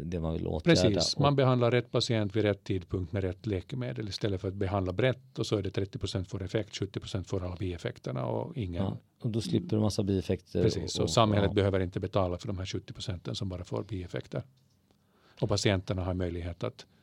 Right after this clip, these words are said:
Speaker 2: behandlas. Du ska inte i onödan gå på en behandling som du vet på förhand att du inte får effekt av,
Speaker 1: Mm.
Speaker 2: utan du ska få någonting annat. Så det tror jag är ett stort,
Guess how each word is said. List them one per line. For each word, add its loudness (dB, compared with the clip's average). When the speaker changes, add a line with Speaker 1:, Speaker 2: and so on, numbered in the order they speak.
Speaker 2:
behandlas. -4
Du -12
ska -2
inte 0
i 6
onödan 0
gå 0
på -6
en -4
behandling -4
som -6
du -6
vet -6
på -8
förhand -6
att -6
du -8
inte -12
får -4
effekt -8
av, -4
Speaker 1:
Mm. -4
Speaker 2:
utan -4
du -8
ska -8
få -4
någonting -6
annat. -8
Så 0
det 2
tror 4
jag 0
är -2
ett -2
stort, 2